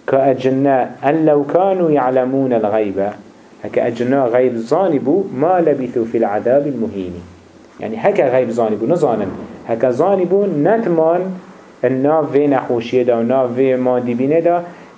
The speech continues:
چونکه رب العالمین هند، اه، اف شیطانه مسخر کرد بون هندی سلیمان علیه الصلاة و السلام یه ساخت. چی که وای مر؟ گوته هندم، بخوده چی لیکن؟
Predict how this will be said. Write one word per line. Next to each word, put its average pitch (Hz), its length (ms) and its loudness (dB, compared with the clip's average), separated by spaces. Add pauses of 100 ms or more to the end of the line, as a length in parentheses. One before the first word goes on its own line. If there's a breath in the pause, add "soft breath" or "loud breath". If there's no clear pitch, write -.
(300)
چونکه 147 400 0
رب 143 240 2
العالمین 165 480 2
هند، 226 400 -2
اه، 160 380 0
اف 156 140 -4
شیطانه 165 360 2
مسخر 175 480 0
کرد 202 180 2
بون - 120 0
هندی 196 200 0
سلیمان 180 420 2
علیه 165 200 4
الصلاة 156 340 2
و 156 60 2
السلام 175 280 2
یه 165 80 4
ساخت. 117 340 0
چی 220 100 0
که 214 80 4
وای 185 220 4
مر؟ 220 220 2 (680)
گوته 135 180 0
هندم، 113 360 0
بخوده 139 220 0
چی 151 140 -2
لیکن؟ 127 300 0